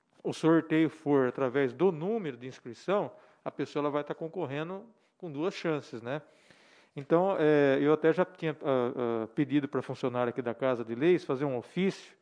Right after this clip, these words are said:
só não, não protocolei porque não deu tempo, eu havia esquecido que tinha sido antecipado o feriado,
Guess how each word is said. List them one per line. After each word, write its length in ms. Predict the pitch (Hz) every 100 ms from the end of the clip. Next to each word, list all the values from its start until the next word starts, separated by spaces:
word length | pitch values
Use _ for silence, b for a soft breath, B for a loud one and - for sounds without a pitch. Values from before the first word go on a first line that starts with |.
| _ _ _ _ _
só 220 | - 170
não, 200 | 190 165
não 240 | 143 160 175
protocolei 640 | 156 156 139 139 131 160
porque 260 | 160 143 143
não 200 | 143 156
deu 180 | 135 120
tempo, 380 | - 165 160 127
eu 120 | 123
havia 160 | 123
esquecido 500 | 139 - 117 147 147
que 80 | -
tinha 140 | 139 123
sido 260 | - 127
antecipado 560 | 120 131 - - 123 117
o 20 |
feriado, 500 | 131 123 160 175